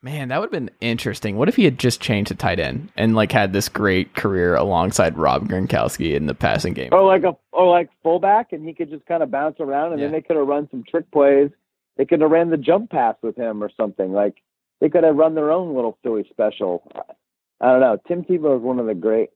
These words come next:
Speaker 2: what ifs.
Speaker 1: Yeah, he's, he went first round. I, I still, we, we, we can't forget, folks,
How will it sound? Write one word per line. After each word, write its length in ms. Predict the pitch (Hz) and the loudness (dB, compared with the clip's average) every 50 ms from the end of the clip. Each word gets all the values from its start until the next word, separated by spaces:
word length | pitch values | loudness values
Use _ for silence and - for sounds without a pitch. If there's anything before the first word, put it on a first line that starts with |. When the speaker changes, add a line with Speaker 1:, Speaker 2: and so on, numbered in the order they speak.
| _ | _
Speaker 2:
what 380 | - 82 90 90 98 104 101 98 | -14 -10 -4 0 2 4 4 4
ifs. 240 | 101 101 98 - _ _ _ _ _ _ _ _ _ _ _ _ _ _ _ _ _ _ _ _ _ _ _ _ _ _ _ _ _ _ _ _ _ _ _ _ _ _ _ _ _ _ _ _ _ _ _ _ _ - - _ _ _ _ _ _ _ _ _ _ _ _ _ _ - | 4 2 2 0 _ _ _ _ _ _ _ _ _ _ _ _ _ _ _ _ _ _ _ _ _ _ _ _ _ _ _ _ _ _ _ _ _ _ _ _ _ _ _ _ _ _ _ _ _ _ _ _ _ -20 -20 _ _ _ _ _ _ _ _ _ _ _ _ _ _ -6
Speaker 1:
Yeah, 440 | - 113 113 104 73 57 57 - - - _ _ _ | -2 0 0 0 0 -2 -6 -10 -12 -14 _ _ _
he's, 260 | - 151 160 170 - - | -2 -2 0 0 -2 -6
he 160 | - - 180 202 | -4 -2 0 0
went 200 | 285 - - - | 0 -2 -2 0
first 280 | - 135 117 - - | 0 0 0 0 -2
round. 260 | - 69 57 58 139 - _ _ _ - | -6 -6 -6 -8 -10 -12 _ _ _ 0
I, 180 | 120 123 120 - - | 2 2 2 2 2
I 80 | - | 0
still, 460 | 131 - - 147 143 139 135 135 143 - - _ _ - | -2 0 2 2 2 2 2 0 -2 -6 -12 _ _ -2
we, 220 | 101 110 101 80 | 0 2 2 2
we, 180 | 71 101 127 - - | 2 0 -2 -2 -2
we 80 | - 131 | -4 -4
can't 240 | 131 - 160 143 - | -2 0 0 0 0
forget, 280 | - 127 110 98 - - | -2 -2 0 -2 -2 -2
folks, 440 | - 80 71 - - - - - | -6 -8 -8 -8 -10 -12 -12 -14